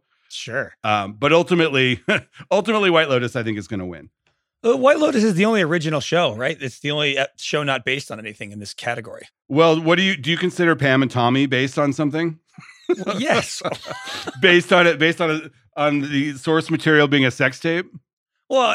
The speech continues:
Speaker 1: it, considering the show's title is literally the names of two real people, yeah, I would
Speaker 2: That's
Speaker 1: say it's
Speaker 2: true.
Speaker 1: based on
Speaker 2: Yeah,
Speaker 1: something.
Speaker 2: that's true. Uh, I know all of them are real people, based on real people,
Speaker 1: Yeah,
Speaker 2: except
Speaker 1: all
Speaker 2: for White
Speaker 1: except
Speaker 2: Lotus.
Speaker 1: White Lotus.
Speaker 2: Yeah,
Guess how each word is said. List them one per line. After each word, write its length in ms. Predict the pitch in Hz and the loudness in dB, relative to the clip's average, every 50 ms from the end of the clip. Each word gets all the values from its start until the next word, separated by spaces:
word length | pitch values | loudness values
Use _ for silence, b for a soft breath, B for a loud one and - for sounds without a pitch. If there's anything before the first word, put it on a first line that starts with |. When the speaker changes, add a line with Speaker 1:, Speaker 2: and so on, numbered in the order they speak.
| - | 0
Speaker 1:
it, 100 | 233 214 | -2 0
considering 420 | - 254 240 - 294 262 254 247 233 | 0 -2 -2 0 0 0 0 2 0
the 140 | 220 185 139 | 0 -2 -2
show's 360 | - - 220 214 196 165 - | -4 -2 -2 0 0 -2 -2
title 340 | - - 185 185 185 180 170 | -2 0 2 2 2 0 -2
is 160 | 147 139 143 | -4 -6 -6
literally 320 | 151 160 175 165 165 165 | -4 -4 -2 -2 -2 -4
the 100 | 151 151 | -4 -4
names 360 | 151 151 147 151 147 139 135 | -2 -2 -2 -2 -2 -4 -8
of 100 | 139 120 | -10 -12
two 160 | - - 175 147 | -10 -10 -8 -8
real 240 | 123 139 139 123 | -4 -4 -4 -4
people, 420 | 117 - 147 139 120 - 104 104 98 101 | -6 -6 -8 -8 -6 -8 -8 -8 -10 -10
yeah, 220 | 127 113 110 98 | -10 -10 -10 -10
I 20 | |
would 100 | 101 107 | -4 -2
Speaker 2:
That's 140 | 127 123 117 | -2 -2 -2
Speaker 1:
say 100 | - 107 | -4 -8
it's 100 | 104 107 | -8 -8
Speaker 2:
true. 80 | 90 82 | -10 -10
Speaker 1:
based 220 | 90 101 - - | -12 -16 -14 -12
on 60 | 101 | -10
Speaker 2:
Yeah, 60 | 98 92 | -10 -10
Speaker 1:
something. 100 | 90 90 | -8 -8
Speaker 2:
that's 220 | 101 104 - - | -10 -10 -12 -14
true. 220 | - 90 82 85 95 b b b b b b b _ - | -18 -20 -20 -20 -20 b b b b b b b _ -2
Uh, 560 | 113 113 110 107 107 104 104 101 98 98 104 | 0 2 2 2 0 0 -2 -2 -4 -4 -4
I 100 | - 120 127 | -2 0 2
know 200 | 135 127 113 110 | 2 2 2 0
all 260 | 110 131 147 202 226 | 0 0 2 2 2
of 60 | 180 | 0
them 160 | 143 131 117 | 0 0 0
are 120 | 113 107 104 | -2 -2 -4
real 180 | 107 104 101 | -4 -4 -6
people, 480 | 98 - - 98 - - 80 - - _ _ _ _ _ - | -6 -8 -10 -12 -12 -14 -16 -18 -20 _ _ _ _ _ -12
based 220 | 101 98 - - | -10 -10 -10 -10
on 80 | 98 95 | -10 -10
real 100 | 92 82 | -10 -10
people, 140 | - 139 | -8 -6
Speaker 1:
Yeah, 160 | 196 240 - - | -4 -4 -4 -4
Speaker 2:
except 260 | - - - 120 143 | -6 -4 -4 -2 -2
Speaker 1:
all 60 | 160 | -2
Speaker 2:
for 80 | 170 196 | -2 -2
White 60 | 196 | -2
Speaker 1:
except 120 | 208 196 | -4 -4
Speaker 2:
Lotus. 80 | 196 185 | -2 0
Speaker 1:
White 160 | 185 196 175 | 0 0 0
Lotus. 320 | 175 - - - - - - | -2 -6 -6 -8 -10 -14 -12
Speaker 2:
Yeah, 300 | 101 101 104 98 90 | -8 -8 -8 -8 -8